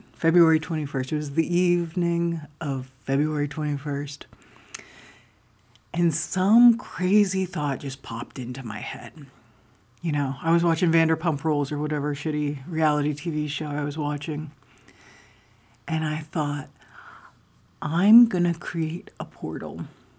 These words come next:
I don't know if I can say this out loud. I'm giving away all my secrets here. Okay, I'm giving away my secret. I'm going to create a portal to happen at two twenty-two A M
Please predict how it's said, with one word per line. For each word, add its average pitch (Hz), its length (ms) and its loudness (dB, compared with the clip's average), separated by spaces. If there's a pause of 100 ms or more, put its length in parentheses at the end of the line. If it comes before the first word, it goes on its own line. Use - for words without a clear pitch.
(120)
I - 60 -4
don't 233 140 10
know 247 100 12
if 226 80 4
I 185 60 2
can 160 100 2
say - 140 0
this - 200 -4
out - 160 -4
loud. - 300 -2
I'm 170 220 4
giving 214 280 8
away 165 200 4
all 139 80 0
my 135 160 -2
secrets - 420 -8
here. 113 280 -8
Okay, 135 160 -12
I'm - 360 -16
giving 143 260 -4
away 135 140 0
my 123 140 -4
secret. - 400 -12 (1080)
I'm 170 320 4
going 175 280 4
to 170 80 -2
create 156 340 0
a 147 60 0
portal 147 400 0
to 156 100 -6
happen 135 640 -4 (1600)
at 143 360 -2
two 165 180 2
twenty-two 190 680 2
A 151 220 0
M 135 460 -4